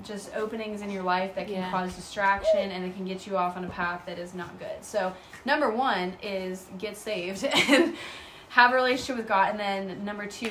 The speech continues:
Speaker 1: grow that relationship with
Speaker 2: Yeah.
Speaker 1: God as much as you possibly can without distraction, because that's what you talked about last time, is that distraction is real.
Speaker 2: Yeah.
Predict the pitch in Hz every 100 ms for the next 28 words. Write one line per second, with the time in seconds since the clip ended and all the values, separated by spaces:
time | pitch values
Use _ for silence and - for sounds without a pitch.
0 | 185 185 196 196 196 170 165 175 180 180
1 | - 185 185 208 175 170 170 185 - -
2 | - 208 202 214 220 226 240 226 226 214
3 | 214 208 202 208 185 220 240 214 214 196
4 | 190 - 190 190 - 170 185 208 220 226
5 | 262 233 220 214 214 190 180 185 - 180
6 | 180 196 196 196 220 - - 180 175 190
7 | - 233 220 190 185 185 175 107 107 -
8 | 208 185